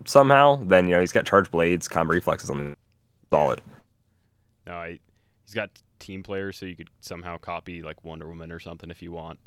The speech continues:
Speaker 1: Oh, that
Speaker 2: Uh,
Speaker 1: too.
Speaker 2: have fifty fifty super sense top dial. It's not, like, great, but, like, for forty points, ensuring that your opponent has to get within four of you is pretty cool. Uh,
Speaker 1: We've already talked
Speaker 2: yeah,
Speaker 1: about
Speaker 2: we,
Speaker 1: X of Swords, or
Speaker 2: we
Speaker 1: sorry, Ten
Speaker 2: kinda,
Speaker 1: of Swords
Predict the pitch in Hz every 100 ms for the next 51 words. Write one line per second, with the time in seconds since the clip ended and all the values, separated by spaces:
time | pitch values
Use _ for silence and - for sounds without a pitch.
0 | _ _ 113 120 98 - 85 92 120 127
1 | 113 107 _ _ _ _ - 90 80 _
2 | _ _ 92 87 87 - 85 85 - 80
3 | 87 87 82 - 80 85 82 80 _ _
4 | 117 117 170 110 - 104 95 90 - 110
5 | 95 90 - 104 - 127 127 110 104 101
6 | 107 - - _ _ - 95 - 110 95
7 | 98 98 85 87 - 92 73 - - 87
8 | - - 92 80 90 92 87 87 85 87
9 | 98 101 - _ _ - - - - 95
10 | 87 80 - 80 78 - _ _ _ _
11 | 82 80 78 - _ _ _ _ _ _
12 | _ _ _ _ - 135 196 147 - 104
13 | - 101 92 - 104 - - 95 92 87
14 | 110 101 98 87 107 104 107 101 104